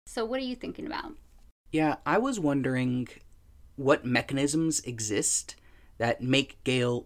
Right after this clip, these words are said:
Speaker 2: need to work in the mines rather than hunt.
Speaker 1: Hmm.
Speaker 2: Because that is another way that he could try to provide for his family, though obviously it is illegal. It's something they've done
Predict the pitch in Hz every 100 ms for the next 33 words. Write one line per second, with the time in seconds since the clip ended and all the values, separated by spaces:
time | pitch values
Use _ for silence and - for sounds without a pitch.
0 | 117 120 123 117 113 117 120 117 147 170
1 | 98 113 - - 117 107 - 95 - -
2 | - - - - - - _ - 208 185
3 | 127 131 127 117 131 135 127 190 190 170
4 | - 123 120 120 113 - 104 - - 107
5 | - 110 87 - - 113 107 113 113 95
6 | - 113 - 226 208 - - - - -
7 | - - 127 120 123 127 117 - 117 104
8 | 87 101 - - - - 123 220 226 -
9 | 123 - - - - 170 139 123 123 110
10 | - - 120 120 113 107